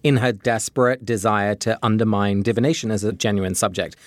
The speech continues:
which comes from the fact that she is not good at it, right? Like, this is all about her sense of self-worth being so intricately tied up with, you know, her academic performance. And she's willing to sacrifice, like, Lavender's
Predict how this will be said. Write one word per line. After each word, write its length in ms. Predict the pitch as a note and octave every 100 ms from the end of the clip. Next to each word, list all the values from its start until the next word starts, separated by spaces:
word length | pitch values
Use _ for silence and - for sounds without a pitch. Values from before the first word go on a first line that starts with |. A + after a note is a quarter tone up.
| -
which 180 | - D#3+
comes 240 | - F#3+ G3
from 100 | G3+
the 80 |
fact 220 | - G3+ -
that 100 | F#3+
she 160 | F#3+
is 100 | F#3+
not 200 | F#3+ F#3
good 140 | G3 G#3+
at 100 | F#3
it, 240 | - - _ _ -
right? 240 | A#2+ E3+
Like, 220 | F3 C3+
this 180 | D#3+ D3+
is 120 | D#3+
all 280 | - C#3+ D3+
about 400 | D3 C3 C3 -
her 160 | A#2+ B2+
sense 380 | - C3+ D3+
of 100 | E3+
self-worth 480 | - C#3 B2+ C3 A#2+
being 160 | C3 A2+
so 240 | - C3+ -
intricately 480 | B2+ B2+ D3 D3 C3
tied 340 | - A#2+ A2
up 220 | B2 -
with, 400 | G#2+ A#2 A#2+ A#2+
you 140 | - C#3
know, 140 | A#2+
her 100 | D3
academic 480 | - A#2+ C3 C3+ -
performance. 480 | C3+ - G#3 B2 -
And 120 | D3
she's 220 | - A#3
willing 240 | C#4+ C4 A#3+
to 100 | A3+
sacrifice, 640 | G#3 G#3 G3+ D#3+ B2+ C3+
like, 180 | C#3 B2+
Lavender's 640 | C3 C3 D#3+ D3 C3+ C3